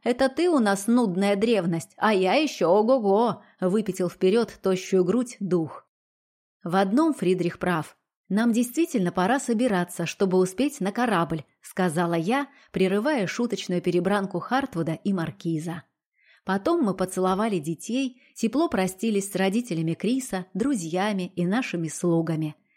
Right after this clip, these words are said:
Спустились вниз, где нас уже ждали запряжённые Оникс и Шайни,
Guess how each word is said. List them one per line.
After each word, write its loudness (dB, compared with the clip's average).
Спустились -2
вниз, 0
где 0
нас 0
уже 0
ждали -2
запряжённые 0
Оникс 0
и 0
Шайни, -2